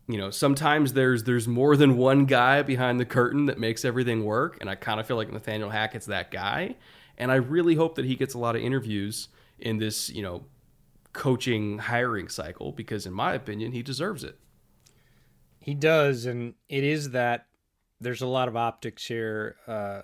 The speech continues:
Speaker 2: LaFleur is a very hands-on, very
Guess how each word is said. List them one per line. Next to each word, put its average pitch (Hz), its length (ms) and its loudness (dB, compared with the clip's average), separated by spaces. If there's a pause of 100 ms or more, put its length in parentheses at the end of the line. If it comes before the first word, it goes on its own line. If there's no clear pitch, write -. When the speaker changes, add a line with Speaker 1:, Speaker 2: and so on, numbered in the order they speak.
Speaker 2:
LaFleur 110 400 -4
is 104 120 -4
a 107 60 -6
very 107 400 -4
hands-on, 104 960 -6
very 104 380 -4